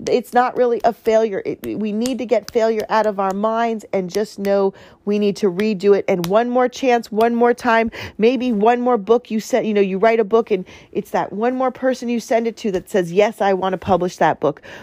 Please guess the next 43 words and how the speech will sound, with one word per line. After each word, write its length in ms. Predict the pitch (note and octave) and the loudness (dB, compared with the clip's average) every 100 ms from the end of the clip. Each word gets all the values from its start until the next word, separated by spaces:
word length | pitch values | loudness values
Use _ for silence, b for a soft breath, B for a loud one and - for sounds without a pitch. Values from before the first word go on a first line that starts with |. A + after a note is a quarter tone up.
| B | B
Whatever 600 | G#3 B3 - C4 B3 C#4 | 0 2 2 0 2 2
it 80 | C4+ | 2
is 240 | C4 B3 | -2 -8
for 180 | - A#3 | -6 -4
you, 340 | A#3+ G#3+ B3+ A#3 | -4 -4 -4 -2
maybe 300 | F#3+ G#3+ A#3 | -4 -4 -6
you 120 | A#3 | -8
failed 300 | - A#3+ A#3 | -6 -6 -6
your 100 | B3 | -6
driver's 520 | A3 A3 B3 A#3+ G3+ | -2 -2 -2 -4 -4
license 380 | F#3 F#3+ F3 - | -4 -6 -12 -10
test 320 | G#3 E3+ - | -6 -6 -8
and 80 | F#3 | -6
you 40 | |
gotta 180 | G3+ G3+ | -4 -4
take 220 | G3 G#3+ | -4 -4
it 80 | G#3+ | -4
one 240 | G3+ G#3+ | -4 -4
more 200 | A3+ A3+ | -2 -6
time. 420 | A3 A3 A3+ G#3+ F#3 B B B | -6 -8 -6 -6 -8 B B B
Okay, 380 | E4 E4+ E4 E4+ | -4 0 0 0
so 300 | - C#4+ C4+ B B | 0 0 -2 B B
maybe 260 | B3 D4+ D#4+ | -4 0 2
there 160 | D4 | 2
was 140 | C#4+ C#4+ | 2 0
something 340 | C#4 C4+ C4+ | -4 -4 -4
you 120 | B3+ | -4
really 300 | G#3+ B3 C4 | 2 2 2
didn't 220 | B3 A#3 A#3+ | -2 -6 -2
hit 160 | B3 | -2
upon 320 | B3+ A#3+ A#3+ | -2 -2 -4
that 160 | A#3 A#3 | -4 -6
you 80 | B3 | -6
needed 220 | B3+ A#3+ | -6 -6
to 80 | A#3+ | -4
practice, 440 | C#4 D4 D4 A3+ | 0 0 -2 -4
or 80 | A3+ | -2
maybe 400 | A3 B3 C4+ C#4+ B B | 0 0 0 -4 B B
it's 160 | - - | -8 0
that 180 | C#4 G#3 | 0 2
nursing 460 | A#3+ C#4+ - C4+ | 2 2 0 -4
test. 400 | A#3+ B3+ F#3 - | 0 0 0 -2
Yep, 380 | F#3 G#3 B3 | 0 2 2